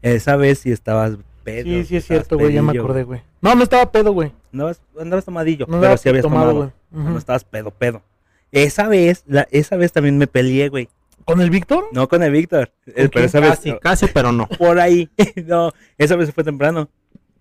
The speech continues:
Speaker 1: La,
Speaker 2: ¿También
Speaker 1: la
Speaker 2: te
Speaker 1: del
Speaker 2: ibas a
Speaker 1: Víctor.
Speaker 2: pelear la del otra vez, güey? Digo, digo, el otro,
Speaker 3: El
Speaker 2: güey.
Speaker 3: otro
Speaker 1: El otro
Speaker 3: sujeto.
Speaker 1: güey.
Speaker 2: Otro cabrón.
Speaker 1: Ajá.
Speaker 2: ¿También te ibas a
Speaker 1: Pero,
Speaker 2: pelear?
Speaker 1: pero fue diferente, güey, porque esa vez se fueron ustedes temprano, o sea,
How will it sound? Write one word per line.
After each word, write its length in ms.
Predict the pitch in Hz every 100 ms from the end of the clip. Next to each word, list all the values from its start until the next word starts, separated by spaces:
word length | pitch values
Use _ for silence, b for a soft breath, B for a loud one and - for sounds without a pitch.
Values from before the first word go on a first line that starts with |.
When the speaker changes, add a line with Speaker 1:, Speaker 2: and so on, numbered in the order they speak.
| _ -
Speaker 1:
La, 160 | 120
Speaker 2:
¿También 180 | 113 117
Speaker 1:
la 40 |
Speaker 2:
te 40 | 113
Speaker 1:
del 0 |
Speaker 2:
ibas 40 |
a 40 | 110
Speaker 1:
Víctor. 260 | 123 131
Speaker 2:
pelear 140 | 151 180
la 100 | 208
del 340 | 170 143 139
otra 240 | 139 151 185
vez, 160 | 180
güey? 140 | 185 208
Digo, 120 | 202 185 - 156
digo, 240 | 175 170
el 500 | 160 160 156 160 165
otro, 380 | 165 180 180 190
Speaker 3:
El 40 |
Speaker 2:
güey. 140 | 190 214
Speaker 3:
otro 140 | -
Speaker 1:
El 60 | 120
otro 40 |
Speaker 3:
sujeto. 320 | 113 135 127 -
Speaker 1:
güey. 200 | 127 127
Speaker 2:
Otro 100 | -
cabrón. 420 | 190 190 196 190 _
Speaker 1:
Ajá. 400 | - 113 123 120
Speaker 2:
¿También 0 |
te 20 | _
ibas 280 | _ _
a 40 | -
Speaker 1:
Pero, 360 | 131 127 123
Speaker 2:
pelear? 200 | 120 160 185
Speaker 1:
pero 340 | 135 131 123
fue 180 | - 135
diferente, 440 | 151 165 151 151
güey, 120 | 147 139
porque 260 | 123 113
esa 140 | 117 135
vez 240 | 127 - _
se 120 | _
fueron 240 | 117 131 139
ustedes 280 | 127 139 -
temprano, 400 | 131 127 123 131
o 80 |
sea, 240 | 117 110